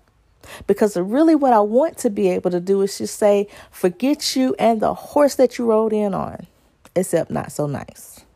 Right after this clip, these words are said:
I wanna just say, "Okay, I don't owe you no explanation," because I really don't.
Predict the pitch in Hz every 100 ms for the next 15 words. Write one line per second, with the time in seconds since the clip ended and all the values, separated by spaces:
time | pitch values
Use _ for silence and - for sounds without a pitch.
0 | _ _ _ _ _ _ _ _ - -
1 | 147 - 190 220 220 214 208 185 175 175
2 | - _ _ _ _ _ - 262 285 254
3 | 254 - - 226 233 247 240 233 233 214
4 | 214 208 240 - - - 254 247 214 202
5 | 233 277 - 262 240 208 214 190 190 -
6 | -